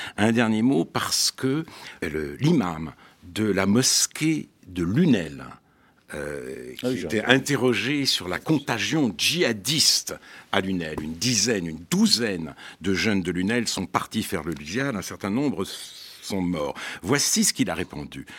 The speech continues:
Speaker 1: C'est leur choix, je n'ai pas à les juger, seul Dieu les jugera. Si on doit condamner quelque chose, on doit condamner ce qui est condamnable. Pourquoi condamner ces jeunes qui sont partis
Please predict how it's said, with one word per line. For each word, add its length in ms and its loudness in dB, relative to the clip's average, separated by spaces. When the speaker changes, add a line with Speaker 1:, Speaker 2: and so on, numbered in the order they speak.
Speaker 1:
C'est 200 2
leur 220 -2
choix, 420 0
je 160 2
n'ai 140 0
pas 300 0
à 80 -6
les 120 -6
juger, 580 0
seul 360 0
Dieu 240 6
les 120 4
jugera. 460 -4
Si 160 0
on 60 2
doit 180 2
condamner 460 2
quelque 300 -4
chose, 500 0
on 100 2
doit 280 2
condamner 540 0
ce 220 2
qui 340 -4
est 120 2
condamnable. 640 2
Pourquoi 420 4
condamner 420 2
ces 200 0
jeunes 520 2
qui 120 -6
sont 180 0
partis 500 -4